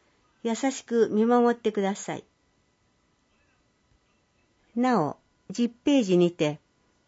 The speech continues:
補助犬の一種である盲導犬について学べる講座情報をお知らせしています。紙面には、ピーアール犬のピト君の写真などが六枚、それと、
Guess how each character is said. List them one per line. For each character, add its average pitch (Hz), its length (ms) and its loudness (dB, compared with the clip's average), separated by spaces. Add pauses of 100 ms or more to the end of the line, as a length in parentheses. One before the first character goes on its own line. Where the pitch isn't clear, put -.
(120)
補 233 100 0
助 285 200 2
犬 277 240 6
の 262 140 6
一 269 240 0
種 208 100 2
で 175 160 2
あ 165 100 2
る 170 120 2
盲 226 220 4
導 233 280 4
犬 208 220 2
に 202 120 2
つ 208 160 -4
い 190 140 2
て 170 140 0
学 170 320 -2
べ 175 100 0
る 165 260 -2 (120)
講 269 180 0
座 262 220 -2
情 240 260 0
報 160 340 -2
を 151 140 -2
お 170 80 -8
知 190 160 -6
ら 180 100 -2
せ 180 140 -8
し - 120 -12
て - 120 -8
い 147 100 -4
ま 139 160 -4
す。 - 260 -18 (1900)
紙 - 220 -2
面 277 260 2
に 170 140 2
は、 151 240 -2 (400)
ピ 269 220 4
ー 262 100 4
ア 254 40 4
ー 240 40 -2
ル 247 120 0
犬 220 320 2
の 190 300 0
ピ - 100 -20
ト 285 160 -2
君 196 240 0
の 175 120 2
写 190 180 -4
真 214 260 -2
な 202 120 2
ど 175 100 0
が 156 160 0
六 165 260 -6
枚、 147 300 -4 (500)
そ - 200 -6
れ 262 120 2
と、 240 380 -4